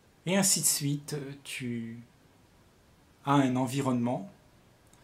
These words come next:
dans lequel tu te rassures. Ce que tu interprètes, ce que tu vois, tu t'identifies à ça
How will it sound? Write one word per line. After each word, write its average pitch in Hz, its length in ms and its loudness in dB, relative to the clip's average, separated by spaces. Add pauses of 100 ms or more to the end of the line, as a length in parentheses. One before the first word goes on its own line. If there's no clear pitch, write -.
(200)
dans 127 100 2
lequel 143 340 0
tu - 140 -10
te 135 80 -2
rassures. 120 480 -4 (2000)
Ce - 160 -6
que 123 140 -4
tu 113 680 -4 (1500)
interprètes, - 800 -6 (600)
ce - 160 -6
que 123 120 -4
tu - 200 -6
vois, 117 420 -4 (1700)
tu - 180 -6
t'identifies 147 760 2
à 104 40 -6
ça - 440 0